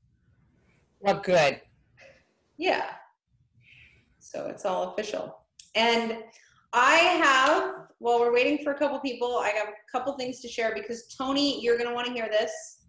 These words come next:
Speaker 2: I know you're gonna wanna hear this. Um, for those guys, for those of you who missed it at the end of last week, you heard we all got written up in the Good Fruit Grower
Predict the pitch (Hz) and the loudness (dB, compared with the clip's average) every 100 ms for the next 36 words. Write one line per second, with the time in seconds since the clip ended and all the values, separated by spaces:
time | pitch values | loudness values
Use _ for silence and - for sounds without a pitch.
0 | _ _ - - _ - 196 208 214 214 | _ _ -20 -20 _ -8 -2 -2 -2 -4
1 | 214 214 220 180 202 - - _ _ _ | -4 -4 -4 -4 -4 -6 -18 _ _ _
2 | _ _ _ - 233 247 226 196 180 - | _ _ _ -4 0 2 2 0 -4 -10
3 | - - _ _ _ 262 262 285 294 285 | -16 -20 _ _ _ 2 4 4 4 4
4 | - - - _ - 247 277 262 269 269 | 2 -8 -16 _ 0 2 2 0 -2 -4
5 | 254 233 226 247 - 262 226 226 220 208 | -6 -8 -6 -4 -2 -2 -2 -2 -6 -4
6 | 240 233 226 220 - 240 240 - - _ | -2 0 2 2 0 -2 -2 -2 -12 _
7 | _ _ _ _ - 254 254 254 240 240 | _ _ _ _ -6 -2 0 2 4 4
8 | 233 240 240 240 233 226 226 - 247 262 | 2 2 0 -4 -4 -8 -8 -6 -4 -2
9 | 262 370 381 | 0 -2 -4